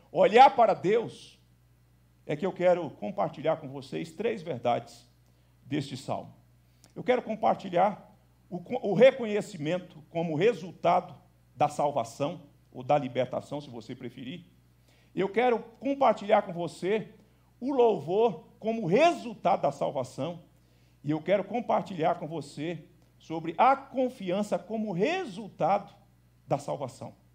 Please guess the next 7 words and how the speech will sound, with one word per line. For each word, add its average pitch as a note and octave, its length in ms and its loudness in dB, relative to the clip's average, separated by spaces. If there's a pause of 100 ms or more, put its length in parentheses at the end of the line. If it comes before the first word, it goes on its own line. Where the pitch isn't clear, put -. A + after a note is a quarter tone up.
(640)
Então, F#3 140 -4
três A#3 280 0
verdades: - 580 -8 (300)
o - 80 -16
reconhecimento, A3 880 -2 (280)
o D3+ 80 -12
louvor F3 600 -4